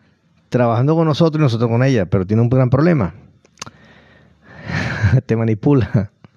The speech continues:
Te conoce a ti mejor que tú mismo y conoce a tus hijos mejor que tú.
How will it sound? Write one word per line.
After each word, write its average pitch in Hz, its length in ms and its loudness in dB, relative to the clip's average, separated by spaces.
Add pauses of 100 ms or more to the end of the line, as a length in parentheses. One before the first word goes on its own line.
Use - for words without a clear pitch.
(520)
Te 143 140 0
conoce 175 460 2
a 156 100 0
ti 180 300 0
mejor 131 420 2
que 139 120 0
tú 143 120 0
mismo 143 380 2
y 104 40 0
conoce 113 300 0
a 147 40 2
tus 131 200 -2
hijos 135 460 2 (560)
mejor 90 360 0
que 107 120 0
tú. 160 320 0